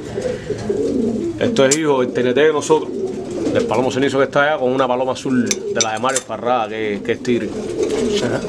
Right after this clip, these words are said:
Speaker 2: es tigre.
Speaker 1: Esta es una hija del T N T también.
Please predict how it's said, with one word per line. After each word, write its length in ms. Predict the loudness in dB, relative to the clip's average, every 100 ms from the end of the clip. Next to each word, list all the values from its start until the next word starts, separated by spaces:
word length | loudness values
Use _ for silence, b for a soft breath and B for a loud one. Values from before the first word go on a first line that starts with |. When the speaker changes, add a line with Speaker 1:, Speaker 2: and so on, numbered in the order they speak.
| -4 -2
Speaker 2:
es 100 | -2
tigre. 220 | 0 2 0 -4 -14 -10 -6 -2 -4 -4 -8 -4 2
Speaker 1:
Esta 380 | 2 4 0 0 -12 -12 -8 -8 -8 -6 -2 -2 -4 -10 -4 -4 -4 -12 -2
es 80 | 0
una 260 | 2 2 2
hija 120 | 2
del 100 | 2
T 80 | 0
N 120 | 2
T 60 |
también. 320 | 2 2 0